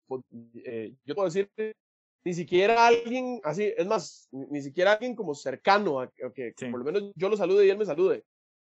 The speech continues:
Speaker 1: Eh, y eso que vivo vi-, en el, en el condominio donde yo vivo, vive un futbolista de primera división, y ni siquiera somos como
Speaker 2: <laughs>
Speaker 1: cercanos, ni siquiera,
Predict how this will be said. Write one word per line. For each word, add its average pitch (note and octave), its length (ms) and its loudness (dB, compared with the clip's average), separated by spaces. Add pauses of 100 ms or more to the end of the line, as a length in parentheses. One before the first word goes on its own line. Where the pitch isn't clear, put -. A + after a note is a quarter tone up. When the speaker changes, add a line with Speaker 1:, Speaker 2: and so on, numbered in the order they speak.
(220)
Speaker 1:
Eh, B2 600 -8 (360)
y E3 140 -2
eso F3+ 140 -2
que A3+ 120 -2
vivo A#3 320 -4
vi-, D#3+ 180 -4
en D3 120 -8
el, C#3 140 -8
en C#3+ 140 -10
el C3 80 -10
condominio C#3+ 360 -6
donde F#3 140 -4
yo F#3+ 100 0
vivo, A3+ 180 -4
vive G#3+ 160 -6
un A3 80 -8
futbolista G3+ 400 -8
de B2 60 -12
primera C#3 240 -10
división, C#3+ 300 -8
y B2+ 40 -12
ni B2+ 100 -12
siquiera E3 300 -2
somos G#3 240 0
como F#3 140 0
Speaker 2:
<laughs> - 40 4
Speaker 1:
cercanos, D#3 420 -6
ni C3 260 -10
siquiera, F3+ 360 -2